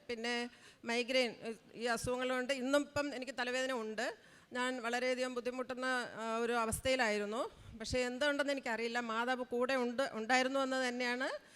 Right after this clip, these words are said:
എൻ്റെ വിശ്വാസവും ഉണ്ടായിരുന്നു. കാരണം ഞാൻ ഒരു കാര്യവും, ആ,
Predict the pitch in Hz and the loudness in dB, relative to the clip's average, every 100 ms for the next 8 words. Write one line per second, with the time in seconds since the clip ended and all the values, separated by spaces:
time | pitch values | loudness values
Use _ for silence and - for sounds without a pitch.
0 | - - 262 262 277 277 165 233 240 - | -20 -4 -2 2 4 4 0 -2 -2 2
1 | 285 285 - 285 311 277 285 294 285 202 | 4 4 2 -2 0 2 4 4 2 -2
2 | - 233 240 269 285 - - - 240 269 | -2 -2 0 -2 -6 -14 -16 -2 2 4
3 | 262 277 285 277 277 285 339 - 120 | 4 4 4 4 4 2 0 -8 -6